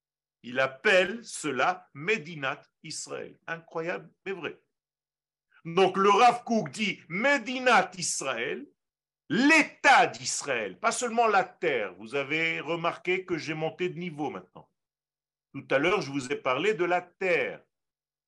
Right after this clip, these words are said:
Maintenant, je parle d'une structure politique sur cette terre. C'est autre chose. Ça, ça s'appelle un État. Et qu'est-ce que ça veut dire au niveau de la Torah ? Une structure politique sur la terre, c'est-à-dire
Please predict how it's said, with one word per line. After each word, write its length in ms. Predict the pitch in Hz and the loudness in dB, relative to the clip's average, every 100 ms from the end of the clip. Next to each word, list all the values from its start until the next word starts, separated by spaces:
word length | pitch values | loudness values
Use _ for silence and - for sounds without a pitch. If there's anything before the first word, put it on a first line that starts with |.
| _ | _
Maintenant, 520 | 143 156 147 175 214 | -8 -6 -6 0 0
je 220 | 165 151 165 | 0 0 -2
parle 580 | 160 - 196 170 151 | -2 0 2 4 0
d'une 200 | 127 151 | -6 -12
structure 840 | 147 - - 233 - - 160 127 - | -10 -10 -8 -10 -10 -10 -8 -8 -10
politique 800 | - 240 196 185 - 254 269 - | 2 2 4 -2 -8 -6 -6 -6
sur 320 | - 175 147 | -6 -6 -6
cette 460 | - - - - _ | -6 -4 -4 -6 _
terre. 340 | 139 113 92 - | -4 -2 -4 -8
C'est 180 | - 113 | -12 -4
autre 320 | 165 214 269 | -4 -2 -2
chose. 720 | - - 262 214 135 - - _ _ _ _ _ _ _ _ _ _ _ _ _ _ _ _ _ _ _ _ | -2 4 6 8 4 -2 -20 _ _ _ _ _ _ _ _ _ _ _ _ _ _ _ _ _ _ _ _
Ça, 160 | 220 220 | 0 0
ça 140 | 202 | 0
s'appelle 380 | 196 190 196 202 | -2 -2 -2 -2
un 160 | 202 | -2
État. 560 | 208 202 - 131 90 - - | -4 -6 -4 -2 -4 -8 -10
Et 100 | 185 | -8
qu'est-ce 200 | 247 - | -8 -6
que 80 | 247 | -4
ça 180 | 208 | -2
veut 140 | 156 147 | -2 -2
dire 280 | 143 156 135 | -4 -4 -4
au 80 | 135 | -6
niveau 200 | 127 135 | -8 -4
de 60 | |
la 80 | 127 | -4
Torah ? 440 | 127 120 120 - _ _ _ _ 165 | -4 -4 -4 -8 _ _ _ _ -2
Une 180 | 196 185 | 0 0
structure 800 | - 190 185 - 196 185 185 - | -2 -2 -4 -4 0 0 -2 0
politique 760 | 185 180 139 - 175 165 - | 0 2 -4 -8 -6 -6 -8
sur 420 | - - 180 165 | -8 -4 0 0
la 160 | 139 127 | 2 0
terre, 340 | - 147 131 | 0 -2 -2
c'est-à-dire 800 | - 160 165 156 139 170 156 - | -2 -4 -2 -2 -4 -2 -2 -2